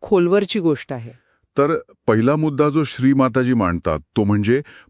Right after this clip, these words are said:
Speaker 2: प्रामाणिक अभिप्सा जर हवी असेल, तर आपल्या अस्तित्वाचे सगळे भाग,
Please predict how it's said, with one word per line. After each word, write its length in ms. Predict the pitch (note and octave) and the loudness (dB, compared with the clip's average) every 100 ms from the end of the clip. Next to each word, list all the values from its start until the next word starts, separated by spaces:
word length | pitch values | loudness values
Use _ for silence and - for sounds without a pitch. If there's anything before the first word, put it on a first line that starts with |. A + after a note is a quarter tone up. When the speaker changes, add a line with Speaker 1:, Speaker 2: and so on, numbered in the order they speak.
| - | -2
Speaker 2:
प्रामाणिक 540 | A2 G#2+ B2+ F3 F3+ | 0 2 2 0 0
अभिप्सा 520 | C3 A#2+ A#2 - C3+ C3 | 0 0 -4 -2 -2 0
जर 160 | B2 | 0
हवी 340 | D2+ F2 A2 E2+ | 0 0 2 0
असेल, 400 | - E2 C2 C2 _ - _ _ | -2 -6 -6 -10 _ -20 _ _
तर 180 | C3+ D#3+ - _ - | 0 0 -4 _ -6
आपल्या 300 | G2+ C3 C#3 - | -2 0 0 -2
अस्तित्वाचे 720 | G2 - C3 C#3 C3 - D#3+ | -6 -4 -4 0 -2 -2 -4
सगळे 540 | - - G2+ B2 D#3+ | -2 -2 0 2 2
भाग, 260 | E2+ D2+ | 0 -4